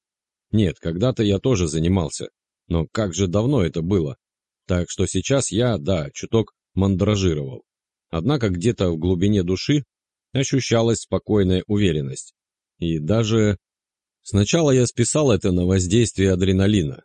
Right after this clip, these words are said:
но потом понял: нет, всё верно. Это была откровенная радость. Запертый где-то в подвалах моего сознания, непонятным образом заблокированный,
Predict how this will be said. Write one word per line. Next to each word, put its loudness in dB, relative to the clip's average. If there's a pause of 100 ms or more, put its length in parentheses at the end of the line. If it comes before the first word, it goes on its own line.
(160)
но 0
потом 0
понял: 0 (220)
нет, 2
всё -2
верно. 0 (400)
Это -2
была 0
откровенная 0 (260)
радость. -4 (520)
Запертый 0
где-то -2
в -14
подвалах -2
моего 0
сознания, 0 (260)
непонятным 0
образом -2
заблокированный, -2